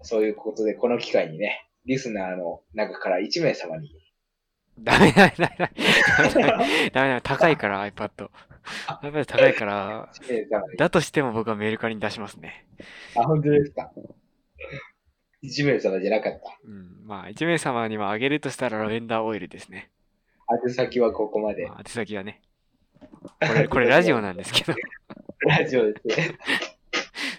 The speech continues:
Speaker 2: まあ、指でこちらまでってされても。
Speaker 1: <laughs> こちらまで。こちらまで。と言ってる間にね、もう日をまたいでるという。
Speaker 2: またいじゃいましたね。日曜日ですね。
Speaker 1: いつも、いつもの感じ。そう。
Speaker 2: い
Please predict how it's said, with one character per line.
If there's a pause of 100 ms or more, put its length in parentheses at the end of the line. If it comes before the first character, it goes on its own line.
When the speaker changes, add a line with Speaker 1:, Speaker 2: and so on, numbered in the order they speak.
(260)
Speaker 2:
ま
あ、
指
で
こ
ち
ら
ま
で
っ
て
さ
れ
て
も。 (240)
Speaker 1:
<laughs>
こ
ち
ら
ま
で。
こ
ち
ら
ま
で。 (1300)
と
言
っ
て
る
間
に
ね、
も
う
日
を
ま
た
い
で
る
と
い
う。
Speaker 2:
ま
た
い
じ
ゃ
い
ま
し
た
ね。
日
曜
日
で
す
ね。
Speaker 1:
い
つ
も、
い
つ
も
の
感 (160)
じ。 (880)
そ
う。
Speaker 2:
い